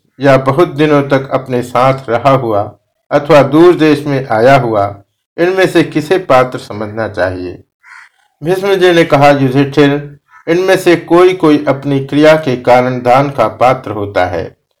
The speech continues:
और कुछ लोग अपने मौन व्रत के कारण। जो मनुष्य यज्ञ करने या गुरु दक्षिणा आदि देने के उद्देश्य से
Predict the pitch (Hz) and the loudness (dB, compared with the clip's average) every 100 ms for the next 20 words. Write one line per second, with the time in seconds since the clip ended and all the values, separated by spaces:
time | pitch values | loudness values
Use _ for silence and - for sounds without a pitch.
0 | _ 143 143 139 165 - 143 147 147 147 | _ 0 2 0 -4 0 2 2 0 -4
1 | - _ _ 160 160 170 147 143 160 180 | -20 _ _ -4 -2 0 2 4 4 4
2 | 165 143 135 139 120 110 104 101 101 - | 2 -2 -2 -4 -2 0 0 -2 -10 -16
3 | _ _ _ _ 139 175 180 170 165 - | _ _ _ _ -2 2 4 2 0 -2
4 | 139 160 160 151 147 139 147 160 143 135 | 2 2 2 -2 2 2 2 2 4 4
5 | 123 139 160 143 135 143 135 123 127 131 | 2 0 2 0 -2 -2 -2 -2 2 2
6 | 131 110 127 135 147 147 131 120 104 113 | 0 -4 -2 0 -2 0 -4 -4 -8 -2
7 | 151 147 135 107 98 98 | -2 0 -4 -4 -6 -8